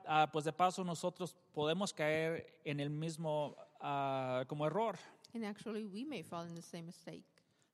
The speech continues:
Speaker 1: Gálatas capítulo tres, versículos desde el uno hasta el,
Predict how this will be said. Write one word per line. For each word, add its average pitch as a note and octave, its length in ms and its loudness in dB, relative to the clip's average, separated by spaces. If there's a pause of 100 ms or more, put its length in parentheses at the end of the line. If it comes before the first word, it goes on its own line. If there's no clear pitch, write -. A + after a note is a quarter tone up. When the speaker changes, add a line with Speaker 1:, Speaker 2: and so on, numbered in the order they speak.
(300)
Speaker 1:
Gálatas B3+ 400 4
capítulo G#3+ 480 4
tres, A3 320 0
versículos G3 680 0
desde E3 220 0
el E3 80 0
uno G3+ 160 2
hasta F3 240 0
el, D#3 200 0